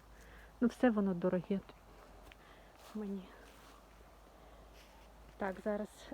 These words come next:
е, вимкнуся і перейду туди на свій участочок, щоб вже не шагати вам через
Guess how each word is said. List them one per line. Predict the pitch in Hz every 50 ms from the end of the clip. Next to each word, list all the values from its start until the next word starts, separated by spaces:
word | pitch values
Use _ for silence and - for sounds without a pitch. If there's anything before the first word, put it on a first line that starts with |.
| - -
е, | 220 220 214 214 214 214 202 208 185 196
вимкнуся | 220 220 - - 226 208 - - 311 320 320 - - - 320 302 - -
і | 262 233 226 226 220 -
перейду | - 220 214 214 220 196 220 214
туди | - 214 196 208
на | 196 202 202
свій | - - - - 220
участочок, | 220 - - - - - - - 247 - - 202 - -
щоб | - 196
вже | - 220
не | 208 202 202 208
шагати | - - 214 196 196 196 190 - -
вам | 185 180 180 - -
через | 196 180 185